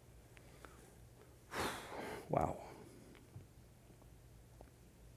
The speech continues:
That's what I think this passage in Hebrews three and four is about.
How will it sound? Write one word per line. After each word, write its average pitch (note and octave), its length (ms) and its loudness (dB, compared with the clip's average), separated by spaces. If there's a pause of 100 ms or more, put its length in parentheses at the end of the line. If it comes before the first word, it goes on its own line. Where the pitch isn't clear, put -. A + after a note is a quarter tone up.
(2250)
That's - 180 10
what A2+ 80 12
I A2+ 80 12
think A#2+ 320 12
this A#2 140 10
passage C3+ 480 12
in G#2+ 60 10
Hebrews A2+ 440 12
three A#2+ 200 12
and G#2 100 12
four B2+ 240 12
is G#2 80 12
about. A#2 260 12